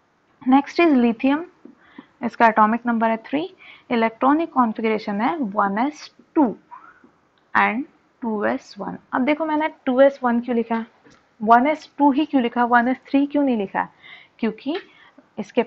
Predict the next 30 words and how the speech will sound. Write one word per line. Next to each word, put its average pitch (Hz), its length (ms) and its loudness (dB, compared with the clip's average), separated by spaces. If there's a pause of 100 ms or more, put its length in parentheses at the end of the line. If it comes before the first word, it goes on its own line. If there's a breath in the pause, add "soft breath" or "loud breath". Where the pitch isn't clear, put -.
पहले 202 300 2
जो 302 140 -4
मैंने 294 180 -4
explain 220 400 -8
किया 202 240 -8
था 262 220 -6 (120)
कि 349 140 -6 (200)
s 311 280 -2
orbital 196 560 0
में 190 200 -6
maximum 196 600 -2 (260)
two 320 200 2
electron 214 540 -2
रह 190 240 -4
सकते - 360 -8
हैं, 240 200 -8 (540 soft breath)
p 294 200 -4
orbital 285 500 2
में 285 180 -2
maximum 226 600 0
six, - 600 -12 (460 soft breath)
d 208 160 -2 (160)
में 330 180 -2
maximum 202 680 -4 (120)
ten 202 300 -4 (140)
and 196 300 -2
f 208 240 -4
में 247 160 -2
maximum 185 540 -6 (160)
fourteen। 196 480 -8